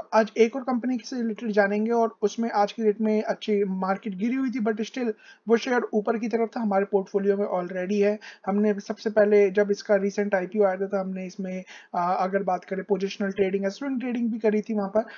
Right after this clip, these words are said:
और अगर यहाँ पर अभी बात करें तो यहाँ पर भी हम, अ, अ, यहाँ पर अब हमने खरीदा है इसे थोड़े लंबे टाइम के लिए। तो आइए वीडियो की तरफ चलते हैं, जानते हैं उसके फंडामेंटल्स, उसके फाइनेंशियल टेक्निकल्स।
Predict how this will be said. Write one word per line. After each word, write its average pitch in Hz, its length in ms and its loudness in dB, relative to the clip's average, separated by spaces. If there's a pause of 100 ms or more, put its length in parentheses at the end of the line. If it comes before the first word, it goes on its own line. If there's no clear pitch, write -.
(180)
और 214 80 6
अगर 240 320 0
यहाँ 220 200 0
पर 240 140 -4
अभी 247 200 -4
बात 220 240 2
करें 226 220 0
तो 240 100 -4
यहाँ 196 260 -2
पर 214 80 2
भी 214 140 0
हम, 208 180 2
अ, 190 300 -4
अ, 175 40 -10 (180)
यहाँ 185 200 -6
पर 190 360 0
अब 190 220 0
हमने 214 320 2
खरीदा 202 420 0
है 202 100 6
इसे 220 260 0 (300)
थोड़े 320 140 4
लंबे 233 280 6
टाइम 160 180 -4
के - 140 -12
लिए। 160 100 -10
तो 208 120 0
आइए 214 180 2
वीडियो 220 260 2
की 220 80 -4
तरफ 220 200 -2
चलते 214 240 0
हैं, 214 80 2
जानते 185 300 -4
हैं 214 60 4
उसके 214 160 -4
फंडामेंटल्स, 196 760 -2
उसके 202 300 -4
फाइनेंशियल 180 460 -8
टेक्निकल्स। 190 520 -4